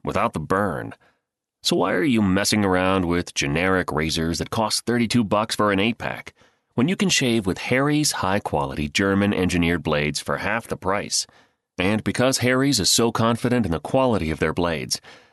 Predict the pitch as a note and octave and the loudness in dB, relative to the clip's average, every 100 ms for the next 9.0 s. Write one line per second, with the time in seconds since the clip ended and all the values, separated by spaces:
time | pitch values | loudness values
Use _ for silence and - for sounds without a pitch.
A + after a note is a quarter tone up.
0 | - C3 D#3 F#3+ E3+ C#3 C#3+ A2 G#2 G2+ | -2 0 2 2 2 2 2 2 2 2
1 | - - G#2 F#2+ F2 D2+ D2 - G#1+ - | -2 -4 -2 0 0 -2 -2 -2 -4 -12
2 | _ _ - F2+ G#2 A2 G2+ G2 F#2+ A#2+ | _ _ -2 0 2 0 0 0 2 2
3 | A#2+ C#2 - _ - G2 F#2+ F2+ F#2 A2 | 0 -4 -10 _ 0 2 2 2 4 4
4 | B2+ B2+ A#2+ A#2 A#2 - E2 E2+ C#2+ B1+ | 2 0 0 2 2 0 -4 -4 -6 -6
5 | - - - _ - A#2 A#2 B2+ C#3 C#3+ | -8 -8 -16 _ 0 2 2 2 0 -2
6 | E3+ A3 D3 - C3+ D#3 - C3 C3 F#2+ | -4 -6 -8 -2 -2 0 0 2 0 2
7 | G2+ G#2 G#2+ A2 - D#2+ - - A#2 G#2+ | 2 2 2 -2 -4 -4 -4 -2 0 0
8 | - - - - C#3+ F3+ G#2+ - C3 - | -4 -8 -6 -4 -2 0 0 0 -2 -4